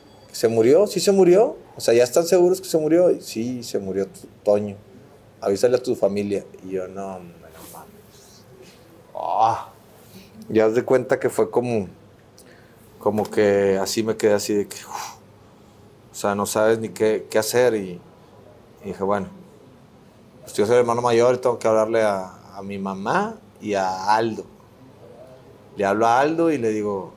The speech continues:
o sea, estaba en la, en la quinta con su familia, con su esposa, y le digo, "Se murió Toño, güey. No sabes lo que acaba de pasar, se murió Toño". "¿Cómo que la chingada?". Nadie sabía, no había salido en la prensa nada, no había salido nada todavía, acababa de pasar.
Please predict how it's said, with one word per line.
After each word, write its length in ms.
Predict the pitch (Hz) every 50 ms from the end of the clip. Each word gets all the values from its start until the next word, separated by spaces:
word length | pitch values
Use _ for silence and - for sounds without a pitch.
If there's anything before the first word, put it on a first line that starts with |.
| - -
o 60 | 107 101
sea, 140 | - - 98
estaba 320 | 95 - - 104 104 107 113
en 100 | 113 110
la, 240 | 107 104 101 92 - -
en 100 | 104 98
la 140 | 101 98
quinta 420 | - - 139 135 135 - - 131 113
con 220 | - 113 107 101
su 100 | - -
familia, 560 | - - 98 101 110 127 143 139 135 131 127 117
con 140 | 120 110 104
su 80 | 101
esposa, 440 | 95 - - - 131 147 147 - 156
y 40 | 127
le 80 | 113
digo, 280 | 107 104 101 95 92 92 - - - - - - - - - - - -
"Se 220 | - - - 98
murió 340 | 95 95 95 92 101 104 101
Toño, 480 | - - 104 98 98 98 104 101 95 85
güey. 180 | - - - - - - - - - - - - - - - - - - -
No 80 | 107 101
sabes 200 | - 117 113 117
lo 40 | 120
que 80 | 110 113
acaba 200 | - 110 110 110
de 60 | -
pasar, 280 | - 101 - - 104 104
se 120 | - -
murió 300 | 95 95 92 95 95 92
Toño". 440 | - - 98 95 92 95 92 92 90 -
"¿Cómo 500 | - - 131 151 151 156 160 160 156 147
que 140 | - - 135
la 140 | 120 120 113
chingada?". 300 | - - 117 117 110 107
Nadie 120 | 104 120
sabía, 420 | 127 - 151 143 117 110 120 131 135
no 80 | 127
había 140 | 123 120 123
salido 280 | 120 - 127 120 120 127
en 400 | 127 127 123 117 110 107 104 104
la 100 | 98 98
prensa 460 | 95 - 101 101 104 104 - - 123
nada, 360 | 113 104 101 104 110 117 120 110
no 120 | 104 104
había 160 | 104 113 113
salido 240 | - 123 117 113 117
nada 220 | 113 113 113 120 -
todavía, 380 | - 127 110 98 95 107 120 113
acababa 400 | 104 98 - - 92 95 98 113
de 80 | 123
pasar. 460 | 120 - 101 - - 101 113 117 107